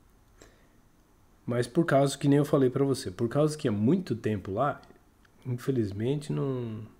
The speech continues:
não tem muito pra,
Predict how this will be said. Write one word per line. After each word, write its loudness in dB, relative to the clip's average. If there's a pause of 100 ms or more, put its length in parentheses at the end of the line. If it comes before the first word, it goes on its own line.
(3750)
não -2
tem -2
muito 0
pra, -2